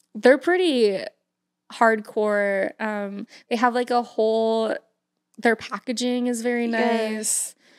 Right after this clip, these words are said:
Speaker 2: No,
Speaker 1: Like a
Speaker 2: they're, like, a
Speaker 1: psychedelic
Speaker 2: different
Speaker 1: monkey
Speaker 2: level. Like
Speaker 1: one.
Speaker 2: Lux, yeah.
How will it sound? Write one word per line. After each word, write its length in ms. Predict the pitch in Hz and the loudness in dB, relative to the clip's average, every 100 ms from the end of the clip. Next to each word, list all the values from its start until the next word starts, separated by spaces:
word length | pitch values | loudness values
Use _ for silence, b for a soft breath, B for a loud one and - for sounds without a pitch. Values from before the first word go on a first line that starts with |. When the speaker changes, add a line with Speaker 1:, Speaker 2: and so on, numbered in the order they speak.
| b | b
Speaker 2:
No, 180 | 233 240 | 4 6
Speaker 1:
Like 40 | 240 | 6
a 20 | |
Speaker 2:
they're, 280 | 247 247 262 | 4 2 2
like, 220 | 262 277 | 2 2
a 60 | 233 | 2
Speaker 1:
psychedelic 320 | 220 277 226 | 2 2 2
Speaker 2:
different 420 | 240 240 226 240 | 2 2 0 0
Speaker 1:
monkey 260 | 214 226 233 | 2 2 0
Speaker 2:
level. 320 | 214 214 214 214 | 0 0 0 2
Like 200 | 254 233 | 2 2
Speaker 1:
one. 200 | 233 226 | 0 0
Speaker 2:
Lux, 540 | 220 - - - - - | 0 -2 -6 -10 -10 -4
yeah. 480 | 247 226 - - | 0 2 0 -2